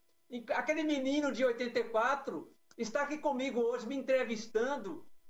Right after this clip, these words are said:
né? Um rapaz de sessenta anos, que eu vou completar agora em maio, sessentinha, e divulgando o meu trabalho. Então eu fico assim agradecendo a Deus, rapaz, pela vida, por esses encontros fantásticos.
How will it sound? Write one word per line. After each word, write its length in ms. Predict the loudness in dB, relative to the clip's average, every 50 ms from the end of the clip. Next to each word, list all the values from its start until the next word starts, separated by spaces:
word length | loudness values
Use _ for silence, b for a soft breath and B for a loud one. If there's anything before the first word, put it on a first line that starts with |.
| -18 -18 -18 -18 -18 -16 -14 -8
né? 420 | -2 2 2 4 4 2 -2 -4 -8 -14 -16 -16 -14 -6
Um 60 | 0 2
rapaz 500 | 2 2 4 4 4 4 6 6 4 4
de 80 | 2
sessenta 500 | 2 2 0 0 2 0 0 0 2 2 2
anos, 240 | 2 2 0 2
que 60 | 0 0
eu 40 |
vou 100 | 0 0
completar 340 | 0 0 0 -2 0 2 0
agora 200 | 2 2 2 0
em 60 | 0
maio, 200 | 2 2 0 0
sessentinha, 800 | 0 -2 -4 -4 -2 -4 -6 -6 -6 -6 -4 -4 -2 -2 -4 -6 -8 -14 -18 -18 -18 -20 _ _ _ _ _ _ _ _ _ _ _ -4
e 200 | -2 0 2 2
divulgando 520 | 2 2 4 4 4 4 4 2 2 2 2
o 40 | 2
meu 120 | 2 2
trabalho. 640 | 2 2 0 2 2 4 4 4 4 2 -2 -8 -10 -16 -14 -10
Então 180 | -2 2 2 2
eu 80 | 2 2
fico 180 | -2 0 0 0
assim 240 | -2 -2 -2 -2
agradecendo 640 | -2 2 2 2 4 4 2 0 0 -2 -2 0 0
a 60 | 0
Deus, 400 | 0 0 0 2 2 2 2 0
rapaz, 580 | 0 0 -2 0 0 0 0 0 0 -4 -8 -12 -16 -20 -20 _ -20 -20 -20 -20 -12 -2
pela 260 | 0 2 4 4 4 2
vida, 680 | 0 -4 -2 0 2 2 2 0 0 -2 -2 -2 -6 -10 -14 -16 -16 -16 -16 -16 -16 -16 -16 -16 -12 -4
por 160 | -2 2 2 2
esses 260 | 2 2 0 -2 0
encontros 540 | 0 0 0 0 2 2 2 0 -2 -8 -2
fantásticos. 1000 | 0 0 0 0 0 0 2 2 2 2 0 -4 -8 -10 -10 -10 -10 -12 -12 -16